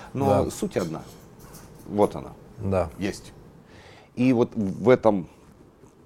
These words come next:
Speaker 1: поле или, э, в этом, на этом рынке труда, то есть человек должен прийти с каким-то потенциалом, он должен, он должен кем-то туда прийти.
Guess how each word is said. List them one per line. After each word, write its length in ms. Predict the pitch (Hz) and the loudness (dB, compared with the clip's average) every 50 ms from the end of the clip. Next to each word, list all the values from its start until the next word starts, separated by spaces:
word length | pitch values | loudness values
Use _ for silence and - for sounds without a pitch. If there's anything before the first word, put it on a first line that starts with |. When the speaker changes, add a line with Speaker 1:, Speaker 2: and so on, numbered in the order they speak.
| - - | -2 4
Speaker 1:
поле 360 | 175 185 220 240 233 226 240 - - - _ - - - 107 - | 4 6 6 6 4 2 0 -4 -16 -20 _ -20 -16 -16 -16 -10
или, 260 | - 113 117 120 107 101 | -4 0 2 2 2 2
э, 220 | 98 95 87 104 | 2 2 2 4
в 420 | 104 104 80 101 104 110 107 107 | 4 4 4 2 0 0 0 2
этом, 460 | 117 120 - - 104 101 90 78 80 113 | 2 2 2 2 0 -2 -2 -2 0 2
на 60 | 117 | 4
этом 340 | 127 135 127 - 107 110 113 | 6 6 4 4 2 2 2
рынке 340 | 120 123 113 107 - - | 2 2 0 -2 -4 -6
труда, 480 | 98 - 98 95 104 113 147 185 220 226 - - - - - | -2 0 0 2 2 2 0 -2 -2 -8 -14 -20 -20 -8 0
то 80 | - | 0
есть 220 | 127 117 101 - - | 0 0 0 -4 -8
человек 380 | - - 147 196 214 156 117 | -4 -2 2 2 0 0 -2
должен 420 | 107 95 95 127 165 196 165 143 117 | -4 -4 -2 -2 -2 -2 -2 -4 -6
прийти 540 | - - 127 127 120 - - 113 90 76 - - - - - - - - - - - - | -2 -2 -2 -2 -2 -4 -6 -4 -4 -4 -6 -14 -20 -20 -20 -20 -20 -20 -20 -20 -14 -8
с 200 | 107 104 101 - | -6 -4 -4 -6
каким-то 320 | - - 247 214 - 147 | -4 -2 -2 2 2 2
потенциалом, 800 | - - - - 117 113 - - 180 185 220 226 220 202 175 160 143 135 - - - | 2 2 -4 -4 -6 -6 -4 -4 -2 -2 -2 -2 -4 -6 -8 -10 -12 -16 -18 -10 -4
он 140 | 113 123 123 | -2 0 0
должен, 280 | 117 123 113 120 95 - | 0 0 0 -2 -4 0
он 260 | - 143 131 110 - | 2 2 2 2 2
должен 300 | 90 - 190 - 101 127 | 2 2 2 2 0 -4
кем-то 400 | - - - 135 156 175 - - | -6 0 0 0 0 0 -4 -6
туда 340 | 113 - - 95 80 98 113 | -8 -4 -6 -6 -4 -4 -8
прийти. 520 | 101 - 110 104 104 - - - 95 80 | -6 -4 -4 -6 -6 -8 -10 -10 -10 -10